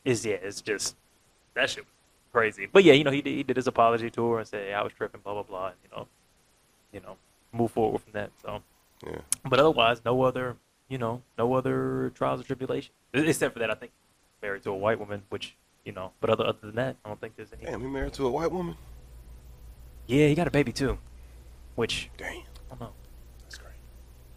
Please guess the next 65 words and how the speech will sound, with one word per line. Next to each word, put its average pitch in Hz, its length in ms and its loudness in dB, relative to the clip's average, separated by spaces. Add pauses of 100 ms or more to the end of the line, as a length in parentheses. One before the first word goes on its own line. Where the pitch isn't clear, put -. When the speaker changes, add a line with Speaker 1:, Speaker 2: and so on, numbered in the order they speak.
(360)
Speaker 1:
What 131 160 2
point 127 220 -2
does 113 120 -6
the 110 60 -14
baby 113 140 -4
Speaker 2:
That's 110 120 -6
what's - 100 -12
Speaker 1:
become 104 120 -6
Speaker 2:
up. - 40 -12
Speaker 1:
white 104 180 -8
too? 107 180 -8 (800)
I 110 60 -14
don't 104 80 -16
know. 98 120 -12 (880)
Speaker 2:
Yeah, 92 100 -2
well, 90 120 4
is 87 160 -2
she, 131 140 -2
like, 78 260 2
American 120 480 -2
white 131 240 -4
or, 82 180 2
like, 71 440 -6 (160)
you 85 100 -2
know, 71 300 -4 (100)
some 82 320 -2
Speaker 1:
I - 40 2
Speaker 2:
other 76 160 4
Speaker 1:
don't - 80 -8
know. - 60 -4
She 151 120 -4
Speaker 2:
country - 20 0
Speaker 1:
might 117 120 2
be 78 80 -4
Speaker 2:
fancy 76 100 -2
Speaker 1:
British 101 280 -4
or 107 40 -8
Speaker 2:
white? 95 80 -12
Speaker 1:
some - 100 -14
shit. - 80 -16 (340)
No, 175 120 6
she. 220 140 0 (260)
What, 135 160 0
Speaker 2:
Okay. 123 100 -12
Speaker 1:
what 151 80 -8
do - 60 -14 (100)
you 131 80 -14
mean 120 60 -8
when 113 80 -4
you 110 100 -4
say 113 140 0
American 107 400 0
white? 101 180 0
Is 107 80 -4
this 123 100 0
back 120 240 8
to 113 80 0
our, 107 320 6
like, 101 200 2
what 113 200 8
is 113 140 2
white 123 240 4
conversation 147 600 0
or? 98 280 -2 (840)
Speaker 2:
No. - 320 -6